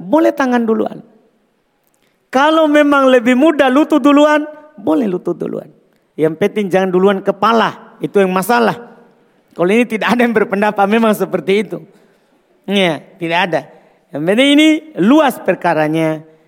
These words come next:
Semua dalilnya doif. Semua dalilnya doif.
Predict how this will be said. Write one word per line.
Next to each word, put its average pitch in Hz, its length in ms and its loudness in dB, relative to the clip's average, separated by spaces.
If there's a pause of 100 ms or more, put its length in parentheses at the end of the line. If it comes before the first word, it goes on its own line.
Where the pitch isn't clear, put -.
Semua 233 400 0
dalilnya 233 400 2
doif. 175 320 -4 (1120)
Semua 214 320 0
dalilnya 220 560 2 (720)
doif. 180 320 0